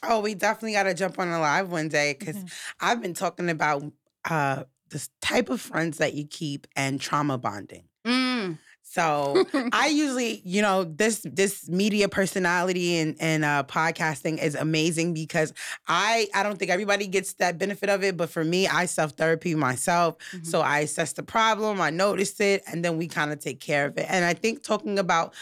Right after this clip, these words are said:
Speaker 1: my life experiences, hence we're here,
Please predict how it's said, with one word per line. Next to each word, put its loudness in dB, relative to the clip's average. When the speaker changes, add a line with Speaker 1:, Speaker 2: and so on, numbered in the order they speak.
Speaker 1:
my 2
life 0
experiences, -2
hence -4
we're -2
here, 2